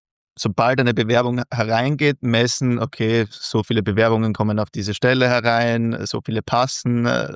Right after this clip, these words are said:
und so lang hat's gedauert, bis wir diese Stelle befüllt haben. Ähm, es wird aber nicht wirklich in Relation gesetzt bei diesen, äh, Kennzahlen, wo die Ursache liegt,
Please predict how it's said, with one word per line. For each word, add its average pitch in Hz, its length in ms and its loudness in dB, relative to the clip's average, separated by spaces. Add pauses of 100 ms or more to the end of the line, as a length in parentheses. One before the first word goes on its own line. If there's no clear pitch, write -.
und 120 180 -4
so 117 180 0 (120)
lang 117 300 2
hat's 117 160 -2
gedauert, 113 500 0
bis - 240 -2
wir 120 220 4 (320)
diese 117 200 2
Stelle 120 300 2
befüllt 170 400 -2
haben. 101 220 -4 (560)
Ähm, 123 400 2
es 123 140 -4
wird 139 200 2
aber 131 160 4
nicht 135 380 2
wirklich 143 320 0
in 123 80 0
Relation 127 560 0
gesetzt 117 400 -4
bei 120 80 -4
diesen, 113 380 -4 (280)
äh, 117 340 2 (220)
Kennzahlen, 127 800 0 (800)
wo 120 260 2
die 135 240 -4
Ursache 143 640 0
liegt, 117 560 0